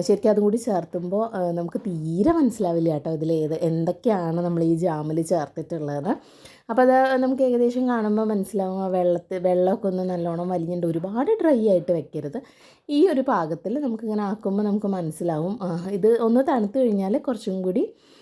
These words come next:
ആ, കട്ടയിട്ട് വരും കേട്ടോ. അപ്പോൾ അതനുസരിച്ച് നമുക്ക് ചേർത്ത് കൊടുക്കാം. ഇപ്പോൾ ദാ ബ്രെഡ് എടുത്തിട്ടുണ്ട്. ജാം നല്ലോണം ചൂടാറുമ്പോഴേക്കും നല്ല കളർ വന്നിട്ടുണ്ട് കേട്ടോ. ഇതിൽ കാണുന്നേക്കാട്ടിലും രസമാണ്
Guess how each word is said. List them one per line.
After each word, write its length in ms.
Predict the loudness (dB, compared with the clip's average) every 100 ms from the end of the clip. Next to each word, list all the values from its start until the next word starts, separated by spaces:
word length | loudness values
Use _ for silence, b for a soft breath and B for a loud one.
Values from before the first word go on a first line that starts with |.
| b b
ആ, 80 | -2 0 2 2
കട്ടയിട്ട് 420 | 0 0 0 0
വരും 160 | -2 0
കേട്ടോ. 120 | -4
അപ്പോൾ 180 | -4 -6 -2
അതനുസരിച്ച് 540 | 0 0 -2 -6 -4
നമുക്ക് 240 | -6 -6 -8
ചേർത്ത് 300 | -10 -10 -6
കൊടുക്കാം. 340 | -6 -2 0 0
ഇപ്പോൾ 160 | -2 -4
ദാ 100 | -4
ബ്രെഡ് 360 | -4 -2 0
എടുത്തിട്ടുണ്ട്. 560 | 0 0 -8 -6 -4 -4 -4 B B B -6
ജാം 200 | -4 0 0
നല്ലോണം 460 | 2 2 2 2 0
ചൂടാറുമ്പോഴേക്കും 720 | 0 2 0 -2 -4 -4 -4
നല്ല 400 | -2 -2 0 -2
കളർ 260 | 0 2 2
വന്നിട്ടുണ്ട് 440 | 2 -2 -4 -4
കേട്ടോ. 120 | -2
ഇതിൽ 180 | -2 -2
കാണുന്നേക്കാട്ടിലും 720 | -4 -4 -4 -2 0 2 4
രസമാണ് 440 | 2 2 -2 -2